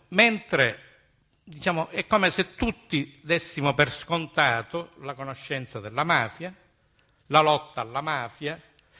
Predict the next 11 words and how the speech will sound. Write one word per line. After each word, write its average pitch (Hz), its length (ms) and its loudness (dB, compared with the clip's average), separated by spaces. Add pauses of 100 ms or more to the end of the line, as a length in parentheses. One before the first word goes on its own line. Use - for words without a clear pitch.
(160)
il 180 220 -2
pericolo 170 720 2
della 113 200 -4
mafia. 92 400 -14 (800)
Guardate 247 520 6
che 185 140 -2
fino 285 380 4
a 175 40 6
poco 175 340 4
tempo 185 420 2
fa 92 300 -2